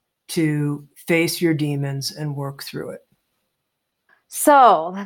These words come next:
Speaker 2: the spiritual fly way of, of facing your demons is to, to drop into some really deep breath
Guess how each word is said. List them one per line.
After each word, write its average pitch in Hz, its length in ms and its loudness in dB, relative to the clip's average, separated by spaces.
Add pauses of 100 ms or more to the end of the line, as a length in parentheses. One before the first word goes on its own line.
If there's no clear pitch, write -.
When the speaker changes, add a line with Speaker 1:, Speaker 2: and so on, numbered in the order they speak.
Speaker 2:
the 240 420 0
spiritual 285 380 -2
fly 247 220 6
way 196 260 8
of, 185 280 2
of 185 200 0
facing 190 380 2
your 185 100 -4
demons 160 680 -8
is 170 420 -2 (140)
to, 160 300 -2
to - 140 -14
drop 165 440 2
into 165 440 -8
some 160 220 -10
really 160 220 -6
deep 143 300 -12
breath 143 220 -4